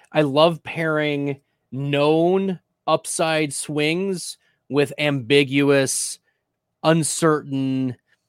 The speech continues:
s-, stacks, because then you're getting a guarantee and you've got a, like, a foundation or a base,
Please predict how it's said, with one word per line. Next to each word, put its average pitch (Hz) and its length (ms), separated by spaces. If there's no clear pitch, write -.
s-, - 220
stacks, - 680
because 143 340
then 160 320
you're 147 240
getting 170 380
a 165 40
guarantee 139 840
and 156 140
you've 147 180
got 170 220
a, - 140
like, 151 320
a 135 80
foundation 139 580
or 123 80
a 117 60
base, - 560